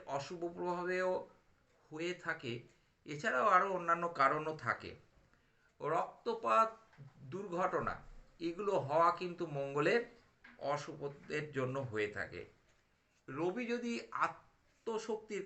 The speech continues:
কারক হয়, চন্দ্র যদি মনন শক্তির কারক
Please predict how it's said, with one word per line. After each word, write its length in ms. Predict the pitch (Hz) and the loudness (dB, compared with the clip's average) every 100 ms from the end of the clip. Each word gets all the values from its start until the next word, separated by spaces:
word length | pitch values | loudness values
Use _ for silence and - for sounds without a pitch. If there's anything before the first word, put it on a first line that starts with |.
| - | 0
কারক 320 | 131 156 156 | 2 2 0
হয়, 360 | 135 104 110 - - _ _ _ _ _ | -6 -2 -2 -4 -14 _ _ _ _ _
চন্দ্র 500 | 208 226 180 180 208 226 | -8 -4 0 0 -2 -2
যদি 240 | 220 226 214 | 0 -2 -2
মনন 420 | 170 156 196 240 | 2 4 4 4
শক্তির 540 | 233 226 214 - 165 139 - _ _ _ _ - | 0 -2 -4 -2 0 0 -6 _ _ _ _ -6
কারক 300 | 131 147 185 | 0 0 0